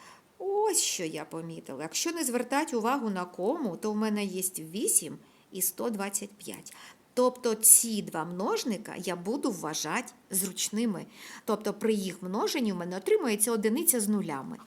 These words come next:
Тому перший крок, знову, як завжди, з'ясовую знак. Від'ємне множу на від'ємне двічі, буде додатне. Можете ставити, можете ні.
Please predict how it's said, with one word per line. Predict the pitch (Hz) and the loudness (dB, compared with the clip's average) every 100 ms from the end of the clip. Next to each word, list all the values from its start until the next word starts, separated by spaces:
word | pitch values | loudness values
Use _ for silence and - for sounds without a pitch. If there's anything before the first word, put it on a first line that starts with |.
| - - - - - - - | -20 -18 -14 -12 -12 -10 4
Тому | 494 214 208 - - - - | 6 6 4 -2 -20 -20 -14
перший | - 523 - 240 | 2 4 4 2
крок, | - 143 139 - - | -2 -4 -4 -10 0
знову, | 202 220 370 339 | 6 8 8 4
як | 196 214 | 2 2
завжди, | 190 180 165 143 - - | 2 0 -4 -8 -12 -2
з'ясовую | 208 208 202 - 285 381 359 269 | 4 4 8 8 8 6 6 6
знак. | 220 170 139 - - - - - - 233 | 4 2 -2 -8 -14 -16 -18 -16 -12 2
Від'ємне | 277 208 190 208 165 170 175 | 4 4 2 0 0 -2 -2
множу | 185 190 175 190 | 0 0 0 0
на | 190 | 0
від'ємне | 196 185 185 202 165 170 | 0 -2 -2 -2 -2 -4
двічі, | 175 190 220 180 - | -4 0 0 2 0
буде | 202 277 240 | 2 4 4
додатне. | 214 208 180 147 - 208 | 6 4 4 2 2 2
Можете | 226 247 220 220 | 4 4 4 4
ставити, | - 254 240 - 175 | 4 4 2 -2 -4
можете | 170 220 226 190 | -2 -2 -4 -4
ні. | 160 165 160 | -6 -8 -10